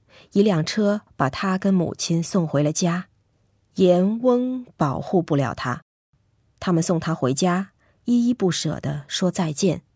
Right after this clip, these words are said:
我父母马上又落到二挺和姚女士的造反派手里。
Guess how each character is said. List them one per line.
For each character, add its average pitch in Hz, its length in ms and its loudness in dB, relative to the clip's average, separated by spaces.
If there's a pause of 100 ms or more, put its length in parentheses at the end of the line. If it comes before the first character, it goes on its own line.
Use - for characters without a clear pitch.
(1400)
我 214 140 2
父 285 160 4
母 180 320 4
马 180 200 2
上 185 220 2
又 196 160 4
落 180 180 4
到 135 120 2
二 160 280 0
挺 127 360 -4
和 - 180 -2
姚 156 300 2
女 180 160 4
士 - 180 -2
的 127 80 0
造 156 180 0
反 - 200 -4
派 156 200 -2
手 117 220 -2
里。 131 220 -4